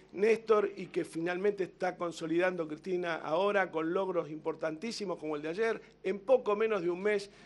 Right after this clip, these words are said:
estaremos llevando ya al cien por ciento Atucha dos, que va a inaugurar Cristina con el mismo entusiasmo y con el mismo acompañamiento que tuvo en el día de ayer.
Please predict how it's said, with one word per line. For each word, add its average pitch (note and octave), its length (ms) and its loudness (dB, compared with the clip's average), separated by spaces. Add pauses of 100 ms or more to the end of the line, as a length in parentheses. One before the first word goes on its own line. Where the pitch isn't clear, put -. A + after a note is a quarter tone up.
estaremos F#3+ 640 2 (220)
llevando G3 480 2
ya F#3+ 200 2
al F3+ 340 -4
cien A#3+ 320 2
por F#3 240 0
ciento G#3 280 0
Atucha F3 360 -2
dos, G#3 160 2
que F#3 160 -4
va F3 80 2
a F#3 40 0
inaugurar F3 600 0 (240)
Cristina G3 640 -2
con F3+ 400 -2
el F3+ 240 2
mismo A#3 640 2 (160)
entusiasmo F#3+ 1040 2 (200)
y - 100 -10
con F#3+ 180 0
el G3 100 4
mismo C4 260 0
acompañamiento G3+ 960 2
que E3+ 120 0
tuvo G#3+ 280 2
en G3 80 0
el F#3 100 -2
día G3+ 200 4
de F#3 100 2
ayer. F#3+ 420 2